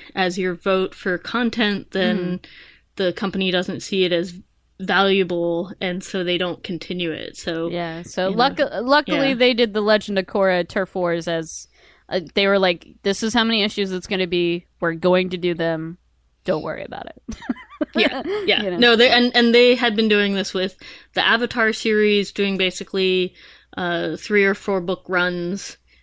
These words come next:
Speaker 1: and just, like, putting out story arcs, and, uh, they just get eaten up by fans. So they know the fandom is voracious,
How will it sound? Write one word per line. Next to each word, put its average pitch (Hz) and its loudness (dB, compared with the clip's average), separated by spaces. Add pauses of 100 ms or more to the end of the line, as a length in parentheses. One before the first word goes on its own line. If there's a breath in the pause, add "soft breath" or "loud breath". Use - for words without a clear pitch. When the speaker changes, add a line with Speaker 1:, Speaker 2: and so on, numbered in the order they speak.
(140)
Speaker 1:
and 175 -4 (180)
just, - -6
like, 175 -4
putting 185 -2
out 170 -2 (240)
story 175 -2
arcs, 170 -4 (100)
and, 165 -6 (340 soft breath)
uh, 180 -4
they 190 2
just 180 -6
get 180 0
eaten 196 -2
up - -6
by 175 0
fans. 170 -4
So 170 -2
they 196 0
know 196 2
the 196 0
fandom 190 -2
is 175 -8
voracious, 175 -2